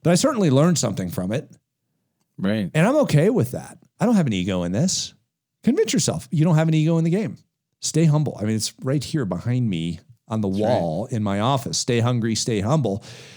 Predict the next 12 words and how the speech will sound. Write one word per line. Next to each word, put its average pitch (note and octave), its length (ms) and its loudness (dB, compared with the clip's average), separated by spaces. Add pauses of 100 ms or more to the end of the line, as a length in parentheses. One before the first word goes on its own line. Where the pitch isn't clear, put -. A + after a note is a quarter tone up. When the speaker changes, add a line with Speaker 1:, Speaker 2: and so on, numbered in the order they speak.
(160)
Speaker 1:
If B2+ 140 0
you're C#3+ 100 4
hungry C#3+ 880 2 (640)
to - 300 -2
own C3 280 0
those G2+ 260 -4
choices, - 840 -6
to - 140 -12
own B2 220 -2
those G#2 180 -2
decisions, G2+ 720 -4 (1120)
and B2+ 400 0